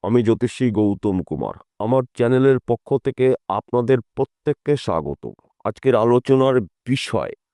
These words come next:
মকর রাশিকে নিয়ে, অর্থাৎ আপনি যদি মকর রাশি অথবা মকর লগ্নের জাতক বা জাতিকা হয়ে থাকেন, এই ভিডিওটি না কেটে, না স্কিপ করে সম্পূর্ণ দেখার চেষ্টা করুন। এই ভিডিওর মধ্যে আমি আপনাদের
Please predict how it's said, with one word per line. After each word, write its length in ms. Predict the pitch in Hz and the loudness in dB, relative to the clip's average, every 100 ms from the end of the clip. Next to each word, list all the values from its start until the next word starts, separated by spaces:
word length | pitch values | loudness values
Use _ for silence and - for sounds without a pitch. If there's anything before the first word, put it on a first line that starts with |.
| _ _ _ _ | _ _ _ _
মকর 420 | 95 107 117 139 139 | -2 0 2 2 4
রাশিকে 480 | 117 113 113 - 110 | 2 0 -4 -2 -2
নিয়ে, 320 | 87 80 65 - - _ - | -2 -6 -8 -12 -20 _ -4
অর্থাৎ 460 | 120 - - 98 76 - _ | -4 -2 -4 -2 -4 -12 _
আপনি 320 | 101 - 135 143 | -4 0 2 4
যদি 300 | 135 87 78 - _ _ _ _ - | 4 0 -6 -14 _ _ _ _ -6
মকর 400 | 101 113 135 135 | -2 0 0 0
রাশি 300 | 135 135 143 - | 0 0 -2 -2
অথবা 420 | 95 - 139 139 131 - 95 | -6 -2 -2 -2 -4 -6 -2
মকর 360 | 107 - 131 131 | -2 0 2 4
লগ্নের 380 | 127 131 135 131 | 4 2 2 2
জাতক 360 | 104 104 123 123 113 | 0 0 0 -2 0
বা 120 | 131 | 0
জাতিকা 460 | 107 101 - 131 131 | 0 -2 -4 -2 -2
হয়ে 300 | 117 113 123 | 0 2 2
থাকেন, 320 | 120 131 143 131 - | 0 0 0 -2 0
এই 180 | 113 127 | 2 2
ভিডিওটি 380 | 113 127 131 143 127 | 0 0 0 0 2
না 180 | 113 117 | 2 0
কেটে, 300 | 107 131 127 131 | -2 -4 -4 -2
না 160 | 135 131 | -2 -4
স্কিপ 420 | - _ 185 180 - | -10 _ -4 -4 -6
করে 240 | 92 65 - _ _ _ _ _ | -8 -8 -12 _ _ _ _ _
সম্পূর্ণ 640 | - - 143 135 139 143 151 131 | -6 -2 -2 -2 0 2 2 0
দেখার 360 | 113 113 131 - | -2 -4 -6 -4
চেষ্টা 300 | 104 - 90 | -6 -6 -6
করুন। 240 | 65 58 - _ | -6 -6 -10 _
এই 180 | 113 131 123 | 0 0 2
ভিডিওর 340 | 113 120 135 | 2 2 4
মধ্যে 260 | 139 139 139 - | 2 2 0 -2
আমি 240 | 95 110 139 | -2 2 2
আপনাদের 360 | 139 147 139 | 2 0 0